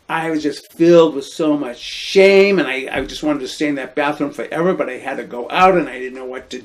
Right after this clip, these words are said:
do. And so, so I'm just sitting in my meditation, and all of a sudden, I had completely forgot about this. Like, "Oh, here's shame. I see you, shame. I've been carrying this in my head here,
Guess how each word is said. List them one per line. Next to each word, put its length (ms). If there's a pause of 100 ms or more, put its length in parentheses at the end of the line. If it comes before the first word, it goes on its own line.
(120)
do. 580 (300)
And 160
so, 280 (360)
so 200 (200)
I'm 180
just 220
sitting 260
in 80
my 120
meditation, 680
and 100
all 220
of 80
a 60
sudden, 420 (320)
I 40
had 200
completely 640
forgot 460
about 320
this. 380 (360)
Like, 120 (120)
"Oh, 380 (600)
here's 180
shame. 440 (1300)
I 60
see 380
you, 60
shame. 420 (680)
I've 140
been 160
carrying 760
this 420 (360)
in 160
my 160
head 340
here, 380